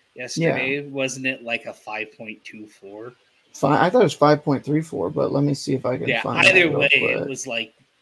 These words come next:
Speaker 1: in, it, like, I saw that number and I was like, "I didn't know G P As could do that." Granted, I was always a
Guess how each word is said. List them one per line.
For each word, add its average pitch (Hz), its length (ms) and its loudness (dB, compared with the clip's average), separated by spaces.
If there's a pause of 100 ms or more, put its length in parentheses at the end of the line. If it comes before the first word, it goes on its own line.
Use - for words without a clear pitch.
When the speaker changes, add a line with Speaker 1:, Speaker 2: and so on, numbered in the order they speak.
(160)
Speaker 1:
in, 123 180 -18 (380)
it, 147 240 -10 (1000)
like, 147 320 0
I 147 140 4
saw 135 400 -2
that 123 260 -2
number 113 400 -10
and 107 140 -8
I 110 160 -10
was 107 100 -16
like, 101 240 -12 (180)
"I 165 120 0
didn't 143 420 -6
know 117 260 -12
G 107 240 -20
P 107 300 -12
As 107 100 -14
could - 280 -20
do 95 240 -18
that." 92 320 -18 (680)
Granted, 143 380 0 (120)
I 151 180 2
was 143 180 -4
always 120 360 -4
a 107 100 -14